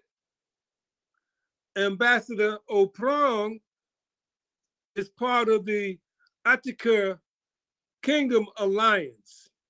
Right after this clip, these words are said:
the seven hundred or more kingdoms that make up that alliance out of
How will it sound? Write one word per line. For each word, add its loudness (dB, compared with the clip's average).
the -4
seven 6
hundred 2
or 2
more 4
kingdoms 0
that 6
make 8
up 6
that 10
alliance 4
out -2
of -4